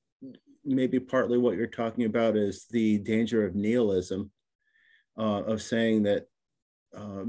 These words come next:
because things are empty and don't have substance, then nothing matters, which is also, um, an extreme belief that Prajna cuts through. So, um,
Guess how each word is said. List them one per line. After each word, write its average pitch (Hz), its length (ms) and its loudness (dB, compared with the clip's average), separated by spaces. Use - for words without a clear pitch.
because 110 540 -2
things 107 320 -2
are 95 120 -2
empty 104 460 -2
and 95 80 -4
don't 101 220 -2
have 98 180 -6
substance, 98 560 -8
then 98 220 -2
nothing 101 400 -2
matters, 92 420 -2
which 113 180 -2
is 107 280 -6
also, 110 760 -2
um, 101 220 -4
an 101 80 -2
extreme 104 480 0
belief 98 560 0
that 82 200 -2
Prajna 95 520 -4
cuts - 300 -8
through. 90 260 -2
So, 101 600 0
um, 95 440 -6